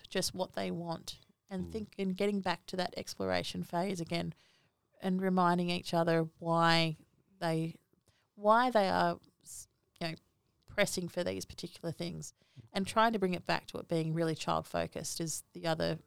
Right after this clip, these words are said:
Speaker 1: is the other key to being a good mediator, I think.
Speaker 2: Now, uh, as a family lawyer, um, we might some-, we, we often meet people before they go into that mediation process, and certainly before court.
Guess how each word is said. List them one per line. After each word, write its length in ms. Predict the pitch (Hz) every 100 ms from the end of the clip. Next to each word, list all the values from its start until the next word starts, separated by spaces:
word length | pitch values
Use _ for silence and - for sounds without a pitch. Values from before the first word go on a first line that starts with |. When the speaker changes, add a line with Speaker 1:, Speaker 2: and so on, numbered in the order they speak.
| -
Speaker 1:
is 120 | 175
the 120 | 180
other 240 | 160 156 156 _ _ _ _
key 460 | - - 175 160 185 - _
to 100 | -
being 260 | 196 175 160
a 60 | 151
good 200 | 165 160
mediator, 520 | 160 160 156 160 78
I 120 | -
think. 260 | - 85 - _ _
Speaker 2:
Now, 120 | 117
uh, 160 | 110 123 - -
as 180 | 120 123
a 60 | 120
family 340 | - 147 110
lawyer, 360 | 95 110 92 -
um, 340 | 92 90 87 85 _
we 360 | - - 107 117
might 260 | 104 101 -
some-, 220 | 107 90
we, 120 | 90 90
we 180 | 90 92
often 300 | 98 95 85
meet 180 | 82 85
people 320 | - 78 82 80 _
before 420 | 90 - - 85
they 160 | 82 76
go 160 | 87
into 200 | 78 80
that 140 | - 69
mediation 500 | 78 71 71 - 76
process, 440 | - 69 - 76
and 80 | -
certainly 280 | - 120 78
before 280 | 73 - 69
court. 340 | - 85 76